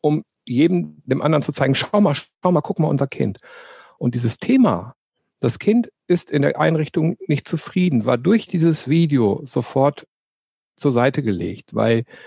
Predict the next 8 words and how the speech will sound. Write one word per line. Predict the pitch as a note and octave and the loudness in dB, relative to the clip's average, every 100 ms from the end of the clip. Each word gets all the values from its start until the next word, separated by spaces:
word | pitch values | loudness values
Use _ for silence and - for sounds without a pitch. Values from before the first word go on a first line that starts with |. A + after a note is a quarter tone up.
| _ | _
diese | - B2+ | -4 -2
Bilder | A2 C3 G3 G#3 | 0 2 4 2
sind | E3+ - | 2 -2
in | C3+ | 0
der | B2+ A#2+ | 2 4
Lage, | B2+ D3+ D#3+ - | 4 2 0 0
unsere | F#3 A3 G3 F3 | 2 4 4 2
Sorgenbilder, | C#3+ C#3+ D#3 D#3 B2+ A2 G2 F#2 F#2 | 4 4 4 4 2 2 2 0 -6